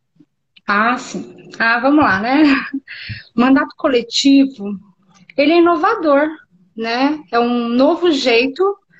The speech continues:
de fazer política, né? Antigamente, o legislador, ele não tinha, é, não, não precisava,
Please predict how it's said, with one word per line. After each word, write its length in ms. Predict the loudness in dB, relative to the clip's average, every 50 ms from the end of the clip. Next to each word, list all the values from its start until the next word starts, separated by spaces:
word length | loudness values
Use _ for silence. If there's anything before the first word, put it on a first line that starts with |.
| _ _ _ _
de 140 | _ 0 0
fazer 320 | 0 0 0 0 0 -2
política, 800 | 0 0 2 2 4 2 2 0 -2 -10 -8 -6 -6 -6 -6 -10 _ _ _ _ _ _ _ _ _ _ _ _
né? 200 | -4 -2 -2 0 0
Antigamente, 1160 | 0 0 0 -2 -2 -2 0 0 0 -2 -2 -4 -2 0 2 2 2 2 -2 -4 -6 -6 -8 -6 -8
o 60 | -4
legislador, 880 | -2 -2 -2 -2 -6 -8 -4 -4 -2 -2 0 0 0 2 2 0 -2 -6 -12 _ _ _ _ -20 -20 -20 -20 -20 -20 -20 _ _ -4 -2
ele 680 | 0 2 2 2 2 2 2 0 0 0 0 0 2
não 300 | 4 4 2 2 0 -4 -4
tinha, 840 | -6 -2 2 4 4 4 4 2 2 2 2 0 0 0 -2 -2 -2
é, 540 | -2 -2 0 0 0 0 2 0 0 0 -2
não, 180 | 0 2 2 2
não 260 | 2 2 0 -2 0
precisava, 1000 | 0 -2 -2 -2 -6 -8 -4 -2 -2 0 2 2 0 0 0 -2 -2 -4 -4